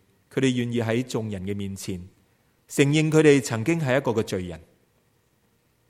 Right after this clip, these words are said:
願意接受耶穌，你去洗淨佢哋一切嘅罪。並唔係話佢哋今生今世以後就唔會犯錯，而係因為佢哋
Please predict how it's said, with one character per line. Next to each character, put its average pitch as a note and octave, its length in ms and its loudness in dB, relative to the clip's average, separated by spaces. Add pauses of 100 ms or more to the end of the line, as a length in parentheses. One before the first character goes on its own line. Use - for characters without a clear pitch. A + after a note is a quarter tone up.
(560)
願 A#2+ 220 0
意 B2 140 2
接 A#2+ 160 -6
受 G2+ 220 -2
耶 F#2 160 -6
穌， D3 360 2 (600)
你 A2 120 -2
去 A2 120 2
洗 - 200 -6
淨 G2+ 460 -2 (360)
佢 G#2+ 100 -4
哋 G2+ 40 -4
一 F#2+ 80 -6
切 A2+ 80 -2 (220)
嘅 F2+ 120 -6
罪。 F2 260 -16 (1400)
並 E3+ 200 4
唔 C3+ 40 -2
係 C#3+ 160 4
話 C#3 200 8
佢 D3+ 120 0
哋 C#3+ 240 2
今 F#3+ 180 0
生 F#3 180 -4
今 F#3 160 -2
世 C#3+ 180 0
以 B2+ 180 -2
後 A2+ 340 2 (420)
就 B2+ 140 6
唔 G2+ 160 -2
會 G#2 140 0
犯 F2+ 280 -4
錯， F#2 220 -8 (1200)
而 G#2 60 -10
係 G#2 120 0
因 A#2+ 220 0
為 G2+ 280 0
佢 A#2+ 120 -4
哋 A#2+ 120 4